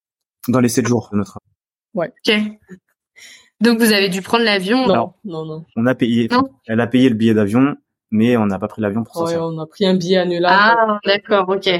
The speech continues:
Speaker 2: C'est le seul moyen qu'ils nous laissent. Même si ça paraît très stupide, hein, sur le coup, on s'est dit, mais pourquoi, euh, par l'avion, oui, et pas, euh, sol,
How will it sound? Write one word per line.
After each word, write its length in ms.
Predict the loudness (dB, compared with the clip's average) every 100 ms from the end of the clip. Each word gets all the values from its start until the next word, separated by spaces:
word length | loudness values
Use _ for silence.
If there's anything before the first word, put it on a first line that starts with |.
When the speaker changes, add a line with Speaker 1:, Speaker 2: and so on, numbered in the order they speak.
| -4
Speaker 2:
C'est 160 | -4 -2
le 100 | 0
seul 200 | 2 2
moyen 400 | 2 2 0 -2
qu'ils 180 | -4
nous 120 | -6 -4
laissent. 360 | -4 -4 -4 -6 -8 _ -20 -20 _ _ -4
Même 160 | -2 0
si 160 | 0
ça 160 | 0 0
paraît 380 | 0 0 0 -2
très 320 | 0 0 0
stupide, 400 | -4 -6 -4 -4
hein, 120 | -4
sur 140 | -6 -8
le 80 | -10
coup, 220 | -8 -6
on 140 | -6
s'est 140 | -8 -10
dit, 180 | -8 -6
mais 140 | -6
pourquoi, 680 | -10 -4 0 2 2 2 0
euh, 40 | 0
par 160 | 0
l'avion, 420 | 2 0 0 -2 0
oui, 340 | 2 4 4
et 60 | 2
pas, 460 | 2 2 2 0
euh, 640 | -4 -8 -10 -12 -14 -18 -12
sol, 240 | -6 -6